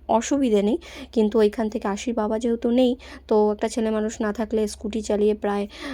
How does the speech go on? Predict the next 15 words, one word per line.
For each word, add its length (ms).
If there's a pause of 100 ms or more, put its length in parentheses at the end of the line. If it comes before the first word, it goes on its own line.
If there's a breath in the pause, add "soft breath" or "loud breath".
(100)
আহ, 100
দশ 280
পনেরো 160
মিনিট, 200
কুড়ি 200
মিনিট, 280
মিনিট 580
মতো 200
আসাটা 600 (260 loud breath)
একটু 180
রিস্কের 400
ব্যাপার। 280 (280 loud breath)
রিস্ক 240
কিছুই 340
নেই, 160